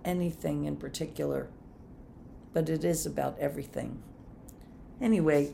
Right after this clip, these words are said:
I didn't read it so great. The book is The New Jerusalem. Um, but I've never, you know, I,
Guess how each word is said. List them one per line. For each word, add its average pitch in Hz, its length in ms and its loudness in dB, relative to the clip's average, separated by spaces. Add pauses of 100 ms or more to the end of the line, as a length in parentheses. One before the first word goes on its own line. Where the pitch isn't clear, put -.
I 170 60 2
didn't 170 320 0
read 151 220 2
it 156 100 -2
so 143 220 0
great. 131 400 0 (640)
The - 60 -2
book - 280 -2
is - 160 0
The 151 100 2
New 147 200 4
Jerusalem. 143 800 0 (840)
Um, 143 460 4 (1500)
but 151 340 6 (380)
I've 170 160 -6
never, 147 520 -2
you 156 80 -4
know, 143 140 -4
I, 139 220 -4